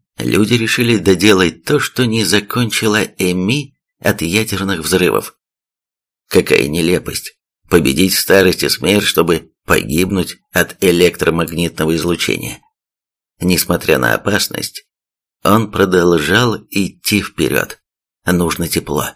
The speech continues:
остальное пока не важно. За полчаса он с трудом прошел около двух кварталов, часто останавливаясь, чтобы передохнуть. Ощущать себя столь беспомощным было чудовищно неприятно.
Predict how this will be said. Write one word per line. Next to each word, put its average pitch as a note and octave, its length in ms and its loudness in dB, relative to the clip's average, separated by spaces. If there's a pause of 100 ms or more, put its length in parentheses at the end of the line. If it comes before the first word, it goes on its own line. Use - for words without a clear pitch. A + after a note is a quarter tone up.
(340)
остальное D#2+ 560 2
пока D#2 280 0
не D#2 140 -2
важно. - 460 -4 (1040)
За F2+ 320 0
полчаса A#2+ 640 0
он A2 100 0
с F#2 80 0
трудом F2 360 2
прошел F#2 340 2
около F2 280 2
двух E2+ 320 -2
кварталов, G2 600 2 (760)
часто A2+ 580 -2
останавливаясь, A#2 960 0 (320)
чтобы A2+ 340 0
передохнуть. G2+ 840 -2 (400)
Ощущать F2 640 2
себя E2+ 260 0
столь E2+ 280 2
беспомощным D#2 880 -2
было F2+ 300 4
чудовищно G2+ 1040 -4
неприятно. G2+ 840 -2